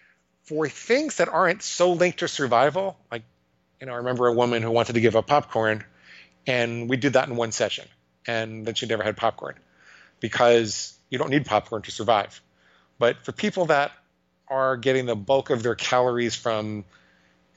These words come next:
you know, bread or sugar or alcohol or oils, it takes them a while, 'cause they need to figure out what they're gonna replace that with and what their body authentically needs.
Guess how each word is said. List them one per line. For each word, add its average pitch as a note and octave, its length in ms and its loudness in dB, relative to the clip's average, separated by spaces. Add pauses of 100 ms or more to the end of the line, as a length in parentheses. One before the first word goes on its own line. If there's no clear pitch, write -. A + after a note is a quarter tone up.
you A#2+ 80 -12
know, G#2 140 -6
bread A2+ 380 4
or G#2 80 -4
sugar G#2+ 540 0
or G2 280 -6 (120)
alcohol A2 720 4
or G2+ 200 -4 (520)
oils, A#2 560 4 (800)
it - 100 -6
takes F3 200 -2
them E3+ 120 2
a D3+ 60 4
while, C#3 260 4
'cause B2 120 -10
they C3 100 -2
need B2 140 -4
to - 60 -12
figure B2 300 -2
out B2+ 100 -8
what - 100 -2
they're A#2 120 -2
gonna G#2+ 200 -2
replace A2+ 380 0
that A#2+ 160 2
with A2+ 320 4
and A2+ 80 -4
what G#2+ 140 -4
their A2+ 100 0
body G#2+ 260 2
authentically A2 480 -4
needs. A2 520 -2